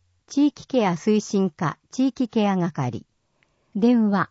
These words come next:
三六四七四三九八。ファックス、三六四七三一六五。十三、江東区自由大学受講生募集。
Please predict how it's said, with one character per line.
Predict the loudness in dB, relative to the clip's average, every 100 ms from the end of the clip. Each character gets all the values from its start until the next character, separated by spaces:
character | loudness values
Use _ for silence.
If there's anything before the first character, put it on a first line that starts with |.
| _
三 | -4 0 2
六 | 2 2 2
四 | 4 4 2
七 | 2 0 0
四 | 2 4 2
三 | 2 0 0
九 | 2 0
八。 | 0 -4 -8 -12 -14 _ _ _
フ | 0
ァ | 0
ッ |
ク | 0
ス、 | -14 -10 -10 -10 _ _
三 | -4 -2 2
六 | 0 0 2
四 | 2 2 2
七 | 0 -2 -6
三 | -4 0 2 2
一 | 0 0
六 | 2 2 2
五。 | 4 4 2 -2 -8 _ _ _ _ _ _ _ _ _ _ _ _ _ _ _ _ _ _ _ _ _ _ _ _ _ _ _ _
十 | 0 2 2
三、 | 0 0 2 0 -4 -14 _ _ _ _ -2
江 | 0 2
東 | 4 4 4
区 | 2
自 | 2 2
由 | 4 4
大 | 2 2 2
学 | 0 -2 -2 -2
受 | -2
講 | -2 2 2
生 | 2 0 0
募 | 2 0
集。 | 0 0 2 2 0